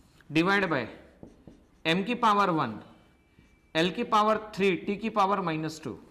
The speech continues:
तो check कीजिए epsilon naught को क्या लिखा जा सकता है, M की power minus one, L की power minus three, T की power four और A की पावर टू। ये है आपके पास में epsilon naught का dimension। Now epsilon naught को C से multiply किया जाएगा तो हमारा final answer आने वाला है।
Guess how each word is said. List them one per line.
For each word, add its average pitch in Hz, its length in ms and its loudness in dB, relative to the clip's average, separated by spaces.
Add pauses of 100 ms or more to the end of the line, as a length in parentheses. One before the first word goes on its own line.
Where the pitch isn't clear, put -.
(800)
तो 160 60 -12
check 208 200 -2
कीजिए 226 300 2
epsilon 226 400 2
naught 220 160 6
को 208 100 -2
क्या 202 140 0
लिखा 170 240 2
जा 139 140 -4
सकता - 300 -8
है, - 80 -8 (120)
M 180 100 -2
की 220 80 -2
power 208 340 2
minus 185 380 0
one, 135 240 -4 (920)
L 170 180 2
की 233 140 -4
power 214 360 2
minus 190 440 0
three, 131 200 -4 (160)
T 185 120 -2
की 220 100 -2
power 208 380 2
four 202 340 2
और 185 260 -4
A 185 120 0
की 214 100 -6
पावर 185 340 2
टू। - 220 -2 (180)
ये 208 140 2
है 220 80 6
आपके 196 240 0
पास 196 260 -2
में 185 80 0
epsilon 156 380 -2
naught 147 160 -2
का 151 80 -2
dimension। 107 500 -10 (760)
Now 214 140 6
epsilon 233 440 4
naught 254 180 2
को 254 100 4
C 233 200 0
से 254 120 2
multiply 220 500 4
किया 220 200 2
जाएगा 202 300 4
तो 226 100 2
हमारा 202 220 2
final 160 280 -2
answer 135 260 -4
आने 101 160 -14
वाला - 200 -18
है। - 100 -20